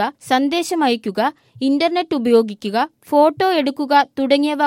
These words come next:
ഗുരുതരമായ നിയമലംഘനങ്ങളായി പരിഗണിക്കാനാണ് പോലീസിനുള്ള നിർദ്ദേശം.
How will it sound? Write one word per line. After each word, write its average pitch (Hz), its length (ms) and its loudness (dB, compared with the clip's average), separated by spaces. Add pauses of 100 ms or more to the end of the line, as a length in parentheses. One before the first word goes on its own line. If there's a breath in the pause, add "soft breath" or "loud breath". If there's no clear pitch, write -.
ഗുരുതരമായ 302 720 0
നിയമലംഘനങ്ങളായി 262 1160 -2
പരിഗണിക്കാനാണ് 240 880 -4 (160)
പോലീസിനുള്ള 254 640 -2
നിർദ്ദേശം. 202 580 -6